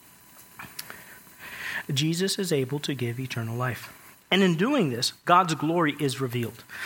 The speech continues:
Now, in particular here, what Jesus has in mind when he says that this sickness is not unto death, but that the glory of God might be revealed, this is what he says to his disciples.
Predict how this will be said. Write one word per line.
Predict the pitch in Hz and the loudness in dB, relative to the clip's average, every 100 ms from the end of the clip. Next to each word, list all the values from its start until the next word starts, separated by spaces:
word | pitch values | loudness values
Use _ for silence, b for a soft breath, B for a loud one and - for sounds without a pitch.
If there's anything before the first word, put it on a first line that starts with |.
| B B | B B
Now, | 180 165 | 4 6
in | 202 | 4
particular | 196 180 - 277 - 240 180 | 2 2 0 0 2 4 4
here, | - 170 | 4 4
what | 143 131 | 2 0
Jesus | 180 214 262 | 0 2 2
has | - 220 | 2 2
in | 220 | 4
mind | 202 160 147 | 4 4 2
when | 131 | 0
he | - 220 | 0 2
says | - 180 156 B B B B | 2 2 0 B B B B
that | 147 156 139 - 131 | 2 2 2 -2 0
this | 156 220 | 4 6
sickness | - 247 247 165 151 | 6 4 4 2 4
is | 156 131 | 2 4
not | 165 196 | 4 4
unto | 196 190 165 | 4 0 0
death, | 131 196 - | 2 2 2
but | - 165 | 0 2
that | 156 | 2
the | 131 | 0
glory | 127 156 185 180 | 0 2 4 4
of | 135 | 4
God | 147 180 156 | 4 4 4
might | 143 165 151 | 4 2 2
be | 156 | 0
revealed, | 131 120 196 143 131 | 0 2 4 4 2
this | 139 | 0
is | 143 | 0
what | 143 | 0
he | 139 | 0
says | 147 165 151 | 2 2 0
to | - | -2
his | 147 139 | -2 0
disciples. | 127 - 170 165 113 - | 0 2 2 2 -4 -8